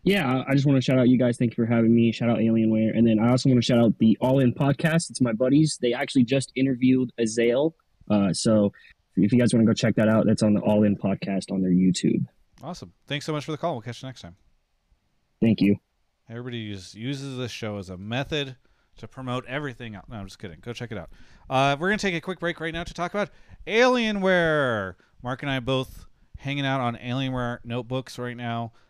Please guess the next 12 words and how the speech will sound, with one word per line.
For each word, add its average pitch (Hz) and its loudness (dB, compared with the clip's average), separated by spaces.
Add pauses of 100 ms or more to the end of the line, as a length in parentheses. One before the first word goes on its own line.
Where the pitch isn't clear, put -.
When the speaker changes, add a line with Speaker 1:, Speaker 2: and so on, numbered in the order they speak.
(120)
Speaker 2:
allowing 135 -2
us 131 -8
to - -18
do 131 -2
this 117 -6
show. 113 -6 (280)
We're 135 -6
doing 175 -2
a 143 -4
live 139 0
show 104 -4 (400)
from 117 -4